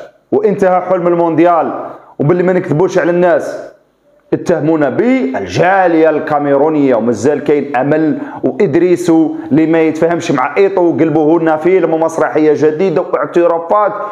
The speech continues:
وجهة رسمية. هي معليش اعترافات وجهة رسمية، يقول له: "يعطيك الدليل"،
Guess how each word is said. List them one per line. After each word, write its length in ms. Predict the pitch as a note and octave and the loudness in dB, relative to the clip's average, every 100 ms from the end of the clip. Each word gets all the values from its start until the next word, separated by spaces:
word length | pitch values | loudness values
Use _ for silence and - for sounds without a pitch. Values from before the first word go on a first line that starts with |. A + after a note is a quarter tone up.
| - | -4
وجهة 380 | D#3+ C#3+ F3+ D#3+ | -2 2 2 2
رسمية. 460 | E3+ E3+ G#3 G#3+ D3+ | 0 -2 0 2 2
هي 120 | D#3+ | 0
معليش 380 | A3 A#3 F#3+ C#3 | 0 0 0 0
اعترافات 440 | B2 D#3+ D#3+ E3+ | 0 -2 0 -2
وجهة 240 | B2+ C#3+ C#3 | 0 0 0
رسمية، 420 | C3+ C#3 G#2 - - - | 0 0 0 -2 -6 -6
يقول 200 | D#3 A#3 | -2 0
له: 60 | C4 | 0
"يعطيك 260 | A#3+ F#3+ | -2 -4
الدليل"، 460 | D#3 E3+ C3 A2 | -2 -2 -2 -4